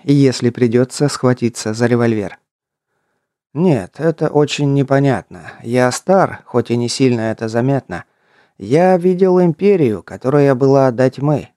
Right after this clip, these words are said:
Мне почти сто лет. Так вот, за все эти годы я не встречал подобных вам. А тут не один, а сразу двое.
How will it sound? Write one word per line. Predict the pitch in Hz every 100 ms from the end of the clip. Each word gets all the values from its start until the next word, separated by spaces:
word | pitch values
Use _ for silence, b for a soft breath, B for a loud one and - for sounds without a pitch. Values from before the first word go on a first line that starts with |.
| _
Мне | 117 127 147 208 208
почти | 175 170 - 160
сто | 151 - 143
лет. | 131 110 76 _ _ _ _ _ _ _ _
Так | 104 101
вот, | 117 110 87 - -
за | 117 120
все | - 120 117
эти | 123
годы | 123 135 160 165
я | 127 123 123
не | 127
встречал | 131 - 156 196 202
подобных | 165 113 110 113 113 110
вам. | 117 107 104 - _ _
А | - -
тут | 110 110
не | 123
один, | 117 110 120 147 - -
а | 110
сразу | 120 120 123 139
двое. | 151 180 113